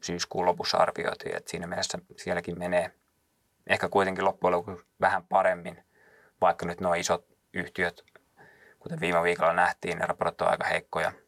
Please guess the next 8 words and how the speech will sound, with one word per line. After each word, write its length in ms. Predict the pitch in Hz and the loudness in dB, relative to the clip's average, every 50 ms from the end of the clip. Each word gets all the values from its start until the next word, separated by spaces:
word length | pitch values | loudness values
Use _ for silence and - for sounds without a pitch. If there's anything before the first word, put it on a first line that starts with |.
| _ _ _ _ _ _ _ _ _ _ _ _ _ - | _ _ _ _ _ _ _ _ _ _ _ _ _ -4
tuloksia 600 | - 110 104 101 95 - - - 95 90 87 - | 0 2 4 4 4 2 0 0 2 2 2 2
tai 160 | - 90 87 | 2 2 2
ainakin 280 | 85 85 82 - 87 | 2 0 -2 -4 -4
osakkeet 420 | 85 - - 90 - - 87 - - | -4 -4 -4 -4 -2 -2 -2 0 2
reagoi 340 | - 87 85 - - 92 90 - - - - | 2 2 2 2 -4 -6 -6 -8 -14 -16 -8
negatiivisesti. 760 | 80 - - - - - 76 - - - - - - - - _ _ _ _ _ _ _ _ _ _ _ _ _ _ _ _ _ _ _ _ _ _ _ - _ _ - _ _ _ _ _ _ _ _ _ _ - - | -6 -4 -4 -4 -4 -4 -6 -6 -4 -6 -6 -6 -8 -12 -12 _ _ _ _ _ _ _ _ _ _ _ _ _ _ _ _ _ _ _ _ _ _ _ -20 _ _ -20 _ _ _ _ _ _ _ _ _ _ -6 -6
Jos 80 | - | -4
koko, 520 | - 117 117 - 123 120 120 113 113 107 | 0 0 0 2 2 4 4 4 2 0